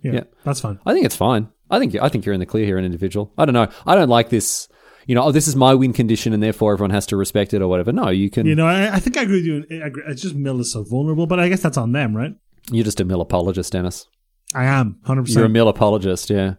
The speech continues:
Speaker 2: Did you see that? I did a Cheap Tricks video the other week. Um, no, yeah, Cheap Tricks. It was a, it was a budget Mill deck, right?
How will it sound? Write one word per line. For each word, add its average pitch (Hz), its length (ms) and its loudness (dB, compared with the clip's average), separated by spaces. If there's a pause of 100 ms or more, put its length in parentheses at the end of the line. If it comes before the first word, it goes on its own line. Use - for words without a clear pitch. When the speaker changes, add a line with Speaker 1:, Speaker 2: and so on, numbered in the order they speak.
(440)
Speaker 2:
Did 107 140 -2
you 131 80 2
see 147 180 2
that? 110 120 4
I 104 80 2
did 117 120 2
a 95 60 -2
Cheap 95 220 -2
Tricks 98 220 -4
video 92 260 0
the 92 80 0
other 90 160 0
week. 90 460 -4
Um, 85 480 -6
no, 120 300 2 (180)
yeah, 151 300 2
Cheap - 180 2
Tricks. - 320 0
It 117 100 -2
was 101 140 0
a, 110 80 0
it - 60 -6
was 104 120 0
a 98 40 -2
budget 120 320 0
Mill 110 200 2
deck, 87 260 -2
right? 92 220 0